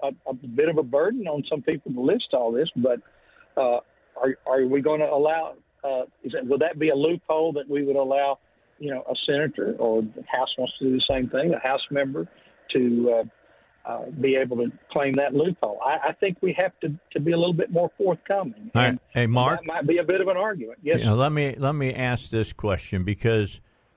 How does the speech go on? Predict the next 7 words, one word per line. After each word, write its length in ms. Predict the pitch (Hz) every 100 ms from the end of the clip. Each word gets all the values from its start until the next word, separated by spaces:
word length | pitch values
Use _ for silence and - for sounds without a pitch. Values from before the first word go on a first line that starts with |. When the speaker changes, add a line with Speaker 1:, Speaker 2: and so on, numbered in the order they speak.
| _ -
Speaker 2:
I 200 | 139 185
know 340 | 170 156 139 -
I 200 | 123 165
feel 380 | 160 165 160 143
this 300 | 143 131 -
way. 380 | 139 139 131 127
I, 300 | 123 120